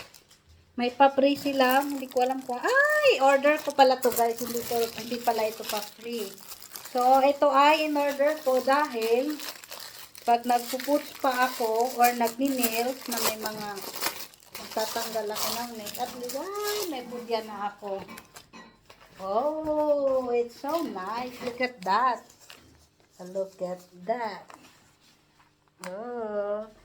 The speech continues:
Para walang balahibo. Walang balahibo. Walang alikabok. So, ganyan lang. Ay, paano ba to? Wait lang. Wait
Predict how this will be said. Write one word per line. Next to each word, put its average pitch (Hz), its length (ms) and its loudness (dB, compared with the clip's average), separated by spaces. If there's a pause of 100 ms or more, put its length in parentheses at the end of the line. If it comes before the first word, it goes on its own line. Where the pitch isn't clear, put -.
(420)
Para 240 320 4
walang 254 560 0
balahibo. 226 720 -4
Walang 170 320 -6
balahibo. 202 560 -4
Walang 240 240 2
alikabok. 233 640 -4 (800)
So, 285 480 4 (480)
ganyan 247 400 -4
lang. 254 240 -6
Ay, 302 160 -6 (880)
paano 254 320 -6
ba 208 80 -4
to? 220 240 -8
Wait 220 240 -10
lang. 196 320 -8 (1300)
Wait 247 160 -16